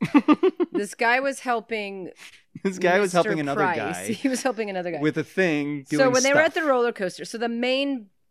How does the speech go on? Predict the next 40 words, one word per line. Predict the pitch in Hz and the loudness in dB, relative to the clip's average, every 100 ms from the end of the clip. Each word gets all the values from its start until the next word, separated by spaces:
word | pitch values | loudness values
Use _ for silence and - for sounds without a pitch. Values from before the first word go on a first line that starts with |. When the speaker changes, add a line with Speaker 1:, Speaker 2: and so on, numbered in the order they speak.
| 127 | -10
Speaker 2:
guy | 165 170 156 151 143 135 | -2 -2 -2 -4 -8 -6
that | 156 143 | -6 -4
brought | 175 180 | -2 -2
everybody | 196 190 180 | -4 -8 -10
here | 165 156 147 | -8 -10 -10
is | 139 | -8
Speaker 1:
Mustache | 135 139 127 101 - | -4 -4 -4 -6 -8
Speaker 2:
Price. | |
Speaker 1:
Man. | 90 82 - | -12 -14 -14
Speaker 2:
Is | 156 - | -14 -8
Price. | 165 - - - _ _ _ _ _ | -8 -8 -14 -20 _ _ _ _ _
Speaker 1:
Okay, | 95 73 _ _ | -18 -18 _ _
Speaker 2:
We | 107 | -14
Speaker 1:
Mustache | 151 190 | -12 -8
Speaker 2:
can | 180 | -8
Speaker 1:
Man. | |
Speaker 2:
remember | 170 160 135 | -6 -8 -10
that, | 80 - | -12 -12
Price. | 160 113 - _ _ _ _ _ | -12 -12 -16 _ _ _ _ _
He | - 254 | -6 -2
has | 262 247 | 0 0
a | 240 | -2
little | 226 208 190 170 - _ - | -2 -2 -2 -4 -10 _ -6
toady | 208 202 190 180 | -2 -2 -2 -6
friend | - 170 160 156 156 | -4 -4 -4 -6 -8
that | 151 | -10
helps | 147 160 151 165 | -8 -10 -8 -10
him | 156 135 | -10 -12
do | - 147 | -12 -10
all | 143 | -10
these | 113 - | -12 -18
tricks. | - - - - | -16 -18 -18 -8
Speaker 1:
Yeah, | 147 110 | -6 -4
he's | 117 107 | -4 -6
like | 117 110 | -8 -4
a | |
Speaker 2:
So | 220 214 | -2 0
his | 156 | 0
Speaker 1:
camera, | 110 220 | -4 -8
yeah. | - | -10